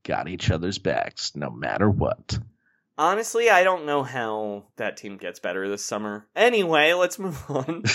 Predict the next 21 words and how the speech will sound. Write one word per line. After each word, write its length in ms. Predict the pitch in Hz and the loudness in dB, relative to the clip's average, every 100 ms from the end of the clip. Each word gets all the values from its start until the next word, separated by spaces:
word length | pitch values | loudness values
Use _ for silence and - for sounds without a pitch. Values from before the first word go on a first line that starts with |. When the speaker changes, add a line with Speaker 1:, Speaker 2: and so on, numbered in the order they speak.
| - | 6
Speaker 1:
<laughs> 160 | 480 - - - _ _ 139 | 6 6 -4 -20 _ _ -14
Speaker 2:
Um, 520 | 135 127 117 107 92 _ _ _ _ _ | -6 -4 -4 -8 -16 _ _ _ _ _
Speaker 1:
Well, 220 | 143 143 | 6 8
you 120 | 143 | 8
know 80 | 139 | 6
what 120 | 135 | 4
they 100 | 120 107 | 4 2
did? 360 | 131 160 110 | 4 4 8
Speaker 2:
or 180 | 202 240 | 8 8
Speaker 1:
They 140 | 214 | 8
Speaker 2:
if 120 | 214 - | 6 8
they 60 | |
even 280 | 135 147 151 | 10 10 8
Speaker 1:
fired 100 | 151 | 6
Speaker 2:
need 220 | 160 185 | 4 2
to 80 | 196 | 2
Speaker 1:
Doc 140 | - | 4
Speaker 2:
get 100 | 110 | 6
better. 320 | 110 190 202 104 | 6 4 0 -2
Yeah. 300 | 104 156 104 | 0 2 0
Speaker 1:
Rivers. 320 | 82 - - | -4 -8 -10